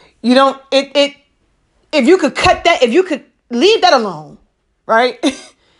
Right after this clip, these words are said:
Leave co-, leave, not coffee, I was about to say coffee, Lord.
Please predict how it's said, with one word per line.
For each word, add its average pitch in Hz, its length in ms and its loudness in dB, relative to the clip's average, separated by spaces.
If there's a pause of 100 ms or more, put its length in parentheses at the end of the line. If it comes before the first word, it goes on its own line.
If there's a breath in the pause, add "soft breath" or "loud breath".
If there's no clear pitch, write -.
(280 loud breath)
Leave 392 260 -2
co-, - 360 -6
leave, 311 240 0
not 262 220 0
coffee, 185 260 -2
I 190 40 -2
was 202 60 -8
about 180 120 -8
to - 60 -18
say 170 120 -10
coffee, 180 300 -8
Lord. 180 280 -6